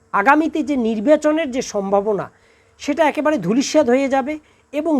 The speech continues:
বিএনপির একুল ওকুল দুকুলে চলে যাবে। সুতরাং বিএনপি হয়তো এই point of view থেকে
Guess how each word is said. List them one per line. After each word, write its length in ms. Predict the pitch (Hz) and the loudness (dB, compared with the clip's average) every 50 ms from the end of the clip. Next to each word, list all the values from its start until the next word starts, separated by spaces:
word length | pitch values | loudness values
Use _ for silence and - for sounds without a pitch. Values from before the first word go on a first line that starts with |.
| 185 160 | 0 0
বিএনপির 480 | 214 247 277 320 311 277 240 320 311 285 - | 2 2 4 4 4 2 2 0 -2 -2 -2
একুল 340 | 269 240 247 - 320 320 302 262 - | -4 -4 -4 -2 -2 -2 -2 -2 -2
ওকুল 320 | - 233 - - 320 320 269 185 151 139 139 131 - | -6 -6 -6 -4 -4 -2 -2 -4 -6 -8 -12 -12 -4
দুকুলে 400 | - 240 285 285 330 330 339 359 - | -2 -2 -2 0 0 0 0 0 0
চলে 280 | - 220 175 160 151 | 0 -2 -2 -2 -2
যাবে। 240 | 127 135 123 123 127 - _ _ _ _ _ _ _ _ _ _ - | -4 -6 -10 -14 -16 -20 _ _ _ _ _ _ _ _ _ _ -4
সুতরাং 300 | - 285 - 330 359 311 233 185 | -4 -2 0 2 2 2 2 0
বিএনপি 360 | 220 226 277 311 294 294 320 | 2 2 4 4 4 2 2
হয়তো 300 | 302 220 240 269 220 - 302 - - - 240 | 0 2 0 0 -2 -2 -6 -6 -4 -2 0
এই 80 | 294 302 247 - _ | 0 0 0 -2 _
point 260 | 247 254 302 339 311 311 285 | -2 0 0 0 0 0 0
of 60 | 226 180 | 0 0
view 140 | 175 208 214 190 | -2 -2 -2 -2
থেকে 280 | - 196 190 165 196 | -2 -4 -2 -2 -4